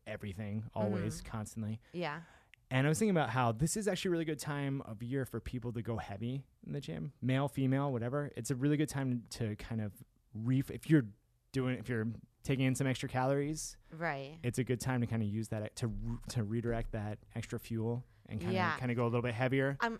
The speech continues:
Speaker 2: I'm gonna tell you, I think I know why I've been slipping eating wise, and it's because, you know, I'm doing the, the, the T twenty-five D V Ds, the workout D V Ds.
Speaker 1: Mm-hmm.
Speaker 2: Um, and I, I, I still really like it, but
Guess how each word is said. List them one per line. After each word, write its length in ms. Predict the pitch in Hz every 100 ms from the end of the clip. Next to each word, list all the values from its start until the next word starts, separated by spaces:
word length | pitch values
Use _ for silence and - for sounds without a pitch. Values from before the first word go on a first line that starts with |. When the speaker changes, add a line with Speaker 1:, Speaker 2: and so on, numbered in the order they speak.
| -
Speaker 2:
I'm 80 | 226
gonna 140 | 208
tell 240 | - 226
you, 140 | 247 220
I 100 | 185
think 280 | - 208 214
I 120 | 214
know 160 | 202
why 400 | 180 160 165 165
I've 100 | 165
been 140 | 165 156
slipping 580 | - 165 160 160 151 - _
eating 480 | 180 214 254 196 160
wise, 500 | 135 117 107 143 -
and 100 | 175
it's 100 | 175
because, 300 | - 170 185
you 60 | 185
know, 60 | 165
I'm 120 | 165
doing 320 | 175 175 175
the, 320 | 160 143 135 - - - - -
the, 400 | 170 143 131 92 - _
the 180 | 156 156
T 240 | - 208
twenty-five 720 | 180 190 170 - 175 170 175 170
D 160 | 202
V 140 | 185 190
Ds, 320 | 208 214 190
the 100 | 175
workout 400 | 170 170 185 185
D 100 | 196
V 120 | 196
Ds. 320 | 202 208 202
Speaker 1:
Mm-hmm. 340 | 107 92 110 190
Speaker 2:
Um, 340 | 180 139 131 - - - -
and 200 | 214 214 - -
I, 100 | 208 202
I, 140 | 214 226
I 120 | 208
still 260 | 196 285 294
really 180 | 285 254
like 360 | 196 196 202 269
it, 240 | 269 - 208 180 -
but 340 | 214 226